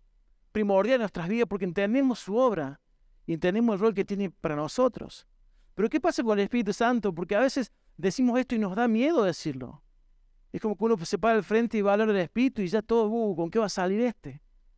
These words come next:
Porque fue una persona y es una persona que muchos de nosotros ignoramos o disminuimos o no le damos el lugar. Y peor aún si exageramos.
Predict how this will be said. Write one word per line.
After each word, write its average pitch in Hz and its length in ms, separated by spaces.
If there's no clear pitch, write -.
Porque 240 200
fue 302 120
una 285 80
persona 226 420
y 208 80
es 220 60
una 220 100
persona 208 320
que 190 160
muchos 233 320
de 220 40
nosotros 202 400
ignoramos 190 840
o 196 120
disminuimos 208 1000
o 190 120
no 226 100
le 240 80
damos 247 220
el 214 80
lugar. 190 600
Y 156 100
peor 214 240
aún 208 180
si - 140
exageramos. 160 800